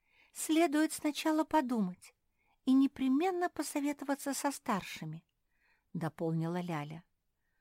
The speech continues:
"Жози приманила Марио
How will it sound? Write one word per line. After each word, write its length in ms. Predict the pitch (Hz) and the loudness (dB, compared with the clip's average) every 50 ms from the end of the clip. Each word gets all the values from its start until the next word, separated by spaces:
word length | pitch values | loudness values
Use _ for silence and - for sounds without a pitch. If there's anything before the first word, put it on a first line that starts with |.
| _ _ _ _ _ - | _ _ _ _ _ -12
"Жози 760 | - 190 185 190 220 254 294 302 277 - - 214 202 202 202 _ _ _ _ _ _ _ _ _ - | -10 -6 -4 -2 0 0 0 0 -2 -4 -8 -8 -8 -8 -8 _ _ _ _ _ _ _ _ _ -14
приманила 760 | - - 247 254 254 247 254 247 233 233 262 294 302 277 262 240 | -6 -2 0 2 2 2 2 2 2 2 2 2 0 0 0 0
Марио 680 | 220 220 247 285 320 330 294 233 190 180 180 180 | 2 2 2 2 2 0 0 0 -2 -4 -4 -8